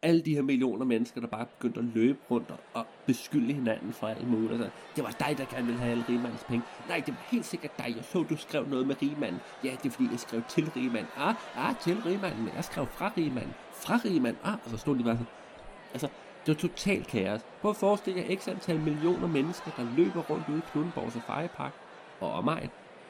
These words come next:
Og, øhm, nogle af dem er oppe at slås, nogle af dem står og råber hinanden, nogle af dem,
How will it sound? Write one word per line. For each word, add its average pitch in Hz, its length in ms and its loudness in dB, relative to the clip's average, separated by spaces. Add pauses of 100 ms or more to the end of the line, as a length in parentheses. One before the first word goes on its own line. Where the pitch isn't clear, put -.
(420)
Og, 135 320 6
øhm, 131 340 2
nogle 185 220 4
af 127 60 6
dem 110 80 6
er 82 40 0
oppe 73 120 -4
at 101 60 -6
slås, 135 380 2
nogle 151 160 4
af 131 40 2
dem 117 100 -2
står - 180 -4
og - 140 -2
råber 156 220 2
hinanden, 139 480 -2
nogle 139 240 0
af 104 60 -2
dem, 120 120 -8